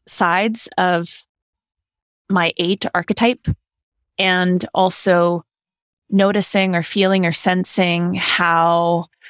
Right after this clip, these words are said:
the kind of shadow sides are at play. Anyway, I'm almost, like, forgetting exactly what the intention was,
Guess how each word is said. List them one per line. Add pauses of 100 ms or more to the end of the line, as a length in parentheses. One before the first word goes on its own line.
(220)
the (180)
kind
of
shadow
sides
are
at
play. (800)
Anyway, (1500)
I'm
almost,
like, (200)
forgetting
exactly
what
the
intention
was,